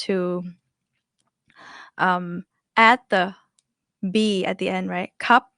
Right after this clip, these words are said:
cup, and then we try to stretch a bit. Cup, cup, cup. So you get the feelings what it's like to have a high tone with a long vowel.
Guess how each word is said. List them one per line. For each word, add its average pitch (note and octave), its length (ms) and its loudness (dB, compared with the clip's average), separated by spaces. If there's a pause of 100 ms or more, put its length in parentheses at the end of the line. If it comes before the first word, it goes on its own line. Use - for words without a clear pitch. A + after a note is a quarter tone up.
cup, A#3 300 0 (100)
and F#3+ 120 -6
then F#3+ 140 -2
we F#3+ 100 -2
try A#3+ 300 4
to A#3 120 -4
stretch - 440 -4
a C4+ 60 -2
bit. E4 180 0 (420)
Cup, G#3 580 8 (640)
cup, G3+ 540 6 (580)
cup. G3 560 4
So - 100 -8
you A3+ 100 -2
get A3+ 180 -4
the G3+ 100 -6
feelings G#3+ 420 -4
what F#3 140 -8
it's F#3 260 -12
like F3+ 240 -4 (420)
to G#3 240 -4
have F#3+ 400 0
a F#3+ 80 -4
high F3+ 280 -4
tone F3+ 420 -8
with F3+ 140 -10
a F3+ 60 -6
long F3+ 260 -4
vowel. E3+ 240 -6